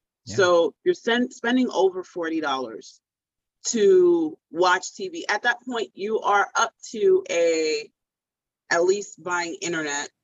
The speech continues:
Speaker 2: or a small cable bill. So either buy the cable or don't, but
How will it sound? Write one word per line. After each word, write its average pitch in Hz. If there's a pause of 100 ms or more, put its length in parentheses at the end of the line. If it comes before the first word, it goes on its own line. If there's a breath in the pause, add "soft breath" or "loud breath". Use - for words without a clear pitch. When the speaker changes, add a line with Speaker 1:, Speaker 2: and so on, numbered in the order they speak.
(160)
Speaker 2:
or 160 (600)
a 165
small 175
cable 160
bill. 139 (1080)
So 208
either 202 (320)
buy 185
the 233
cable 175
or 165
don't, 185 (240)
but 170